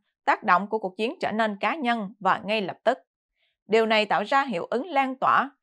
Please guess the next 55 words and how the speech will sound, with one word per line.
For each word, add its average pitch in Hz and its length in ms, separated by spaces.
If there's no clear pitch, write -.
người 190 220
dân 220 240
bất 277 200
mãn, 202 280
hoảng 214 220
loạn 180 280
lan 262 220
rộng 175 300
và 190 160
thêm 254 260
căng 277 200
thẳng 202 180
kinh 220 240
tế 240 260
đối 240 180
với 269 140
lực - 180
lượng 175 240
lao 233 160
động 185 300
vốn 202 300
đã - 160
quá 196 320
tải. 202 220
Và 208 120
đây 277 140
là 247 100
hình 196 260
bài 185 280
trên 247 180
báo 214 300
Tiếng 226 220
Dân. 196 160
Tác 294 200
giả 190 200
cho 214 160
biết, 214 320
nhiều 214 200
thường 202 240
dân 254 180
Nga 247 240
tỏ 226 200
ra 262 160
thờ 185 220
ơ 240 240
với 214 160
cuộc - 220
chiến, 226 240
trừ 202 220
khi 277 160
bị 180 160
ảnh 247 160
hưởng 208 200
trực - 260
tiếp 285 200